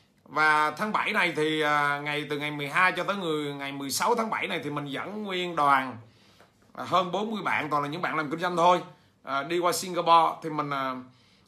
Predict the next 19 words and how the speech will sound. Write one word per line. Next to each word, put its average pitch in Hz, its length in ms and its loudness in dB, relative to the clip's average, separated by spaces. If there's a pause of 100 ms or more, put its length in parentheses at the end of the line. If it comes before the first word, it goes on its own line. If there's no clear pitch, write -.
đất, 240 220 2
đất 240 100 2
nước 262 120 2
Singapore 196 420 4
thì 160 60 2
mình 151 120 0
đi 175 80 0
nhiều 165 200 0
rồi, 135 140 0
mình, 139 300 -6
mình 143 120 -4
đi 175 140 2 (100)
cầu 139 300 2
cả 135 160 -4
ba 180 300 4
mươi 185 200 0
lần 139 180 2
rồi. 117 120 -4 (540)
À, 127 340 -10